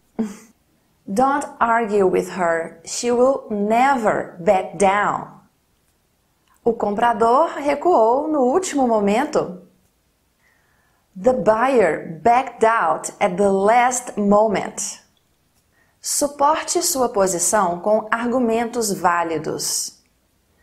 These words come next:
Back up your stand with valid arguments. O governo deve combater traficantes de drogas e terroristas.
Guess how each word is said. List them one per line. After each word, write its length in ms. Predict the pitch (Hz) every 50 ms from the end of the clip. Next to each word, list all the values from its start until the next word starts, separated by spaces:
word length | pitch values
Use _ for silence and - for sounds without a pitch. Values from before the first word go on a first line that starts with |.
| _ _ _ _ _ _ -
Back 440 | 196 180 185 240 277 330 330 - -
up 280 | 277 269 269 269 - 254
your 140 | 240 226
stand 840 | 214 196 - - - - - 233 247 247 220 185 165 160 156 160 -
with 360 | - 190 190 226 233 220 - -
valid 880 | 214 185 175 170 185 226 226 226 220 214 202 180 175 175 185 - - - -
arguments. 1000 | - 220 240 233 190 180 160 156 147 - - - - - - - - - - _ _ _ _ _ _ _ _ _ _ _ _ _ _ _ _ _ _ _
O 80 | - 233
governo 640 | 226 294 285 240 220 220 220 240 247 254 277 285 277
deve 300 | 226 220 220 220 226 233
combater 720 | 233 - 262 294 330 349 339 339 240 220 220 240 247 254
traficantes 800 | 254 240 233 233 - 262 254 - 220 196 202 202 202 214 208
de 120 | 202 220 233
drogas 640 | 233 202 208 202 202 202 214 214 269 302 320 294 247
e 120 | 247 254
terroristas. 1080 | 254 269 285 285 294 330 339 294 254 254 240 - - 180 156 156 - - - - - _